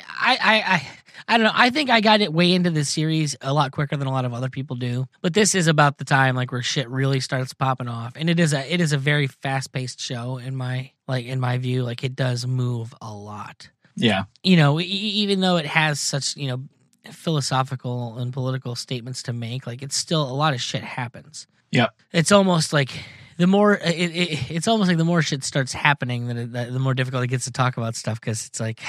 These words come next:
Speaker 1: <sighs> you've gotta get through the actual T V show bit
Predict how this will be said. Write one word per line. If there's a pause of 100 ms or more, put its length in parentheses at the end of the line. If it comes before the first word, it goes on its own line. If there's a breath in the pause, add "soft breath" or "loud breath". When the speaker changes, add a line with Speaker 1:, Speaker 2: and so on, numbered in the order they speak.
(180)
Speaker 1:
<sighs>
you've
gotta
get
through
the
actual (180)
T
V
show
bit